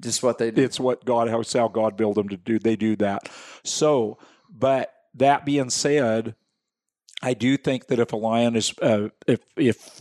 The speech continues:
Speaker 2: if a lion's been, you know, chased and pursued by dogs and managed to get away, I can tell you that they use geography to their advantage
Speaker 1: Hmm.
Speaker 2: in a huge fashion.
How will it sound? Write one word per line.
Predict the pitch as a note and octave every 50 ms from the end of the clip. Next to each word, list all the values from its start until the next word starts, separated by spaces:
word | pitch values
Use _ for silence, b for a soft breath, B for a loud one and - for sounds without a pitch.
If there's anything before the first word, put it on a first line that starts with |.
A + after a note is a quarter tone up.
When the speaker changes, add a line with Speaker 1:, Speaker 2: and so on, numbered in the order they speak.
| - _
Speaker 2:
if | - B2 -
a | A2+
lion's | A2 A2+ A#2 B2 B2 A#2+ G#2+
been, | - B2+ B2 A#2 A2+ G#2+ G2+ - _ _ _ _
you | - A#2+
know, | A2+ G#2+
chased | - - - C3+ A#2+ A#2+ A2 - -
and | B2+ A2 G2
pursued | - A#2 - - - C3+ B2 A#2
by | B2 A2+ G#2+
dogs | G2+ A2 A2 A2+ B2 - - B2
and | A2 G#2 G2+ G#2
managed | A#2 A#2 A#2+ A#2+ A#2+ - - -
to | B2+ F#2+
get | A2+ A#2+ A#2
away, | A2+ G#2 G2 A2 G#2+ A2 A2 A#2+ A#2 B B B B B B B B B B B -
I | C3+ B2
can | - B2+ G#2+
tell | - - C3 B2+ C3
you | C3+ B2+
that | A#2+ A#2 -
they | C3 A#2+
use | A2 A2+ B2 A#2 G2+
geography | - G2+ A2 A2+ A2 A2 A2+ A#2 A#2 A#2+ A#2 - - B2
to | A2 - B2
their | A2+ A2+ A2+ G#2+
advantage | G2+ F#2 F#2+ A2+ A2 A2+ A2+ A#2 A#2 A2+ - - - - -
Speaker 1:
Hmm. | - B2+
Speaker 2:
in | B2 A2+
a | G#2+ G2+
huge | - - - - B2+ C3 C3 B2+ A#2+ A#2 G2+ - -
fashion. | - - A#2+ A2+ A2 G#2 - - A2 G#2+ G#2 G#2